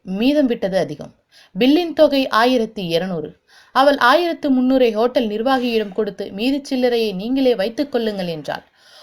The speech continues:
ஹோட்டல் உரிமையாளருக்கு இது மிக சாதாரண விஷயம்.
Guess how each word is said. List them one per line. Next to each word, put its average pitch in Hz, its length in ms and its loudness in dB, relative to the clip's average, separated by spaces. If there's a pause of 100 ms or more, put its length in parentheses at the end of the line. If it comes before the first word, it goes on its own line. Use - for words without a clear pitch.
(100)
ஹோட்டல் 277 360 2
உரிமையாளருக்கு 247 880 0
இது 247 200 -4
மிக 214 180 -4
சாதாரண 254 560 0
விஷயம். 156 340 -10